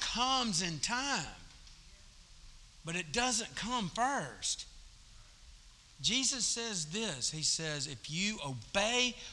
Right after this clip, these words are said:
what I tell you, then you will be building your house on a rock, on solid ground.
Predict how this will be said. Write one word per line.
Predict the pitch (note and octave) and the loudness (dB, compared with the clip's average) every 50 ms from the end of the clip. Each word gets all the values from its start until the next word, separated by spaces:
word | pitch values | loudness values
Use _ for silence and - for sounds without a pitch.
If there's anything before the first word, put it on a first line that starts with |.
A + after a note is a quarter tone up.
| - - | -14 -6
what | - F3 F#3 F3+ F3+ | -4 -2 -2 4 4
I | F#3 F3+ - | 4 6 6
tell | - - G#3+ A3+ A#3+ B3 B3 | 4 2 4 4 4 4 4
you, | G3 D3+ C#3 B2 G#2+ F2+ E2+ - - - - - - - - - - - - - - - - - - - - - - - - - - - - - | 4 2 0 -2 -4 -6 -12 -16 -18 -18 -16 -16 -16 -16 -16 -20 -20 -20 -20 -20 -20 -20 -20 -20 -20 -20 -20 -20 -20 -20 -20 -20 -20 -20 -16 -8
then | - D#3 D3+ D3+ | -4 -2 0 0
you | D3+ E3+ A3 B3+ | 2 2 2 2
will | C4 C4 B3 | 2 0 -2
be | G3+ A3 G#3 | 0 -2 -2
building | E3+ D3 C3+ F#3+ G#3 A3+ B3 B3+ A#3+ C4 B3+ A#3+ | -2 -2 0 0 2 4 4 4 2 2 0 0
your | A#3+ A#3+ A#3+ A#3 | 0 0 0 0
house | G3 F3+ G3 G3+ G3+ F#3+ F#3 F#3 F#3 E3+ - - - D#3 | 0 0 2 4 4 4 4 2 2 0 -2 -2 -2 -4
on | D#3+ D3+ D#3 D#3 D3+ C3+ - - - - - - | -4 -2 -2 -2 -4 -4 -6 -10 -14 -14 -6 -4
a | C#3+ C#3 | -4 -4
rock, | C3+ C3 C3+ D3+ F3 F#3 E3 G#2+ - - - - | -2 -2 4 4 6 6 6 4 0 -6 -8 -10
on | C#3+ C#3 A#2+ | -10 -8 -4
solid | - - - - - - G#3+ G3+ G3+ G#3 G#3 F#3+ F3 D#3 D3 | -2 0 2 4 4 4 4 4 4 4 2 0 -2 -4 -4
ground. | D#3+ F3+ F3+ E3+ D3 A2+ F#2 F#2+ | -4 -2 -2 -2 -2 -4 -6 -10